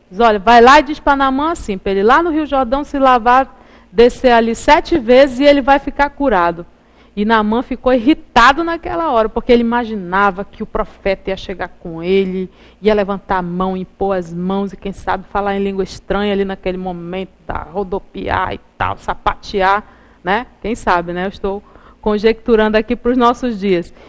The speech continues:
E vai falar, "Eis que te digo", e tal, e tal. E não foi daquele jeito. Foi uma ordem simples dada pelo servo do profeta,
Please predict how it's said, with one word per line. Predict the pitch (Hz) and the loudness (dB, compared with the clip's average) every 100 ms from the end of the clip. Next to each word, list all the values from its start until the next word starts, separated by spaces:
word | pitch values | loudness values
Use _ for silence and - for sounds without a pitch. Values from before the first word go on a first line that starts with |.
| - - | -20 -6
E | 247 277 | 0 2
vai | 233 277 | 2 0
falar, | - - 359 415 | 0 0 2 2
"Eis | 466 - | 0 -6
que | - 339 | -10 -10
te | - 330 | -8 -10
digo", | 240 294 359 302 | -6 -4 -4 -2
e | 320 | -4
tal, | 320 - 180 185 | -4 -2 0 -2
e | - | -6
tal. | - 220 - 330 | -8 -8 -6 -6
E | |
não | 349 381 | -6 -6
foi | - 311 349 | -6 -4 -4
daquele | 349 339 349 320 | -6 -6 -6 -4
jeito. | 208 214 220 _ _ _ - | -2 -4 -6 _ _ _ -12
Foi | 262 | -6
uma | 285 | 0
ordem | 311 320 320 | 0 0 -2
simples | 320 - 381 403 302 | -6 -6 -6 -4 -2
dada | 233 311 330 | 2 2 0
pelo | - 370 | -2 -4
servo | 403 - 320 370 | -4 0 0 0
do | 359 | -4
profeta, | 359 349 349 - 175 - 185 | -6 -6 -6 -6 -6 -8 -16